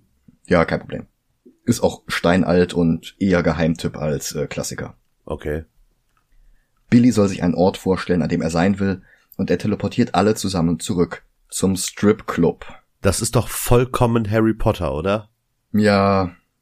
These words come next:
Speaker 2: Mit diesem,
Speaker 1: Ja.
Speaker 2: wie heißt der Raum der Wünsche?
Speaker 1: Mhm.
Speaker 2: Ja.
Speaker 1: Ja, ja. In der Stripclub-Szene soll übrigens irgendwo im Hintergrund Seth Green zu sehen sein, der zufällig am Drehtag da aufgekreuzt war. Ich hab ihn nicht gesehen.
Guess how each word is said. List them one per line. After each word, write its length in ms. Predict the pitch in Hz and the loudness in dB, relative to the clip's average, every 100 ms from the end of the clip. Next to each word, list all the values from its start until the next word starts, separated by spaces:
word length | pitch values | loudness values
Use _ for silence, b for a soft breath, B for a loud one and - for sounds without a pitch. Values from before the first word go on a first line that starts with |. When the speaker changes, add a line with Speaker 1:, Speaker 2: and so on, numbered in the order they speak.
| _ - | _ -4
Speaker 2:
Mit 240 | 95 117 | 2 6
diesem, 220 | 95 71 | 6 4
Speaker 1:
Ja. 180 | 73 76 85 | -4 -4 -2
Speaker 2:
wie 140 | 98 | 2
heißt 200 | 113 - | 2 2
der 100 | 107 | 2
Raum 200 | 95 107 | 2 2
der 140 | 101 | 0
Wünsche? 480 | 95 113 - 127 123 _ _ _ - | 0 -2 -4 -6 -8 _ _ _ 2
Speaker 1:
Mhm. 580 | 110 127 135 147 139 - _ - | 6 8 6 2 -4 -12 _ -2
Speaker 2:
Ja. 320 | 87 85 78 _ _ _ - | 2 2 0 _ _ _ 0
Speaker 1:
Ja, 100 | 92 | 0
ja. 300 | 76 78 78 _ _ _ _ _ _ _ _ _ _ b b b b b b b b _ _ B B B B B B B | 0 -6 -12 _ _ _ _ _ _ _ _ _ _ b b b b b b b b _ _ B B B B B B B
In 160 | 107 113 | 2 4
der 140 | 120 | 2
Stripclub-Szene 760 | - - - 143 - 113 120 | 0 -4 0 -2 0 2 4
soll 180 | 110 113 | 4 2
übrigens 340 | 107 101 95 - | 2 -2 -2 4
irgendwo 360 | 131 135 101 | 4 4 0
im 80 | 95 | 0
Hintergrund 460 | 113 113 107 98 - | 0 0 0 0 0
Seth 280 | 101 - | -2 -2
Green 260 | 85 113 147 | 2 2 2
zu 180 | - 85 | 0 -2
sehen 300 | 78 80 71 | 0 -2 -2
sein, 300 | 78 90 117 | -2 0 0
der 140 | 90 | -2
zufällig 540 | - - 117 - 95 87 | -6 -10 -6 -4 -2 -2
am 80 | |
Drehtag 400 | 87 90 - 82 | -2 -2 -4 -6
da 80 | - | -4
aufgekreuzt 600 | - - - - 58 - | -2 -2 -6 -8 -10 -10
war. 220 | - - _ _ _ _ _ | -12 -16 _ _ _ _ _
Ich 140 | - - | -12 -6
hab 100 | - | -2
ihn 100 | 87 | -2
nicht 160 | 82 | -2
gesehen. 400 | 85 - 62 - | -4 -4 -6 -8